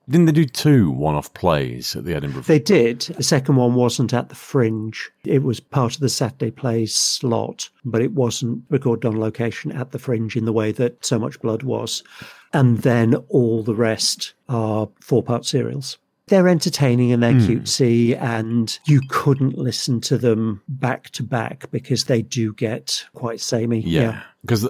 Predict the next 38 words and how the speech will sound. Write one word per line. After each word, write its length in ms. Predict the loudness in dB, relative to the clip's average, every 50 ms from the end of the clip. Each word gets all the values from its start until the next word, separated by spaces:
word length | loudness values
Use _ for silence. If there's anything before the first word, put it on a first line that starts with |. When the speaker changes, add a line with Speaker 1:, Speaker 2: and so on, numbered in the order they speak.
| -4 -4
Speaker 1:
uh, 300 | -4 -4 -4 -4 -6 -6
bear 320 | -6 -6 -2 0 2 4 4
in 60 | 4
mind 220 | 4 4 2 2 0
that 100 | -2 -4 -6 -10 -10 -10 -10 -8 -10
the 80 | -10 -10 -10
series 500 | -10 -8 -6 -2 0 0 0 0 -2 -6
that's 120 | -8 -8
been 160 | -8 -8 -6 -6
running 200 | -4 -6 -6 -8
since 280 | -10 -12 -14 -12 -8
nineteen 340 | -8 -8 -8 -8 -12 -14 -12
seventy-five. 760 | -8 -8 -8 -8 -8 -12 -14 -10 -8 -6 -6 -4 -6 -6 -6 -2
I 60 | 0
mean, 140 | 0 0 2
all 180 | 2 4 4 4
right, 140 | 2 0 -2 -8 -18 -8 -6 -4
if 120 | 0 2
you've 140 | 2 4 4
got 140 | 2 2 2
the 80 | 2
Wikipedia 460 | 2 2 2 0 0 2 0 0 2
in 120 | 0 -2 -2
front 240 | -2 -2 -2 -2 -4
of 80 | -6
you, 80 | -4 -4
which 160 | -4 -4 -4
I 140 | -4 -4 -4 -4
don't, 380 | -4 -4 -4 -4 -4 -8 -10 -12 -18 -20 -20 -20 -20 -20 -6 _
there 80 | 2 2
was 120 | 2 0
quite 540 | -2 -4 -2 2 2 4 4 4 2 2 2 0
a 80 | 0
gap. 420 | 0 0 0 0 0 -2 -4 -6 -8 -10 -12 -12 -14 -12
I 140 | -12 -10 -8
think 440 | -6 -6 -6 -4 -6 -6 -8 -6 -4
there 80 | -2
was 200 | -2 -2 -2 -4